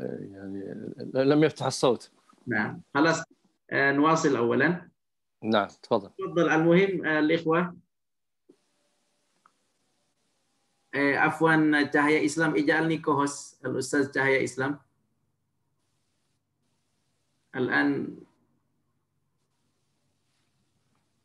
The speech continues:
Speaker 2: أنا لا، لا أستطيع أن أفعل شير، أغلق مني هذا الشير. أي، خلاص الآن. طيب. آه، الآن نحن في واحد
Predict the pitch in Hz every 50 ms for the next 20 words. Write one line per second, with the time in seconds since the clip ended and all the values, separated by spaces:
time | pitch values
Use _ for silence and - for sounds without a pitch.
0 | - 120 131 143 147 147 156 160 165 165 - 139 170 170 175 170 - 160 - -
1 | 147 143 135 143 143 - 139 127 123 - 143 143 139 135 135 - - - - -
2 | - 151 143 131 139 139 135 135 - 135 135 131 127 127 127 127 123 - - -
3 | - - 123 120 120 110 107 110 113 120 - - - - - _ _ _ - 127
4 | - - 120 117 110 120 123 - _ _ _ - 131 131 127 127 131 120 117 117
5 | 117 107 104 107 110 110 - - _ _ _ _ _ _ _ _ _ _ _ _
6 | _ _ _ _ _ _ _ - 113 - - - - - - _ _ _ _ _
7 | _ _ _ _ _ _ _ _ _ _ _ _ _ _ - - _ _ _ _
8 | _ _ _ _ _ _ _ - - _ _ - - 113 113 117 120 117 117 -
9 | 117 117 113 - 131 139 135 135 139 131 139 139 135 131 123 127 127 123 120 123
10 | 131 - - 139 127 -